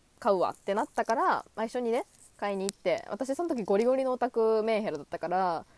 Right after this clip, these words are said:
メゾンドフルールのバッグと傘を買ってもらって、まあ、でも時間も時間だったし、なんか、「キミ君お腹空いてない？」って言ったから、「ああ、お腹空いたかも」みたいな感じで、「先にご飯食べようよ」って言って、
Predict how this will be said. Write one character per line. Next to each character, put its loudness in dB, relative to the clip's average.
メ 0
ゾ 2
ン 2
ド 2
フ 2
ル 4
ー 4
ル 2
の 0
バ 2
ッ -20
グ -20
と 0
傘 4
を 4
買 -12
っ -20
て -8
も -4
ら -2
っ -8
て、 4
ま -2
あ、 0
で 2
も 2
時 -4
間 2
も 2
時 -2
間 -2
だ 0
っ -8
た -2
し、 -6
な -2
ん -8
か、 -10
「キ -6
ミ 0
君 -4
お -2
腹 0
空 -4
い -2
て -6
な -2
い？」 0
っ -2
て -6
言 -4
っ -4
た -4
か -2
ら、 4
「あ 6
あ、 8
お 6
腹 2
空 2
い 2
た 2
か 4
も」 0
み -6
た -4
い -2
な -6
感 -6
じ -8
で、 0
「先 4
に 4
ご 2
飯 0
食 -4
べ 2
よ 4
う 2
よ」 0
っ -2
て -16
言 -10
っ -20
て、 -2